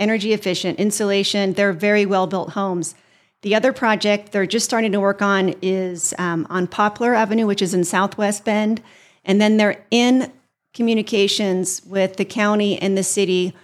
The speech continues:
on a strip of land that's owned by the county right on Simpson, just north of,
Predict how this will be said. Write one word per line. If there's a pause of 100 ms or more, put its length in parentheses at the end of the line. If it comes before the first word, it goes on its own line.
(340)
on
a
strip
of
land
that's
owned
by
the
county
right
on
Simpson,
just
north
of,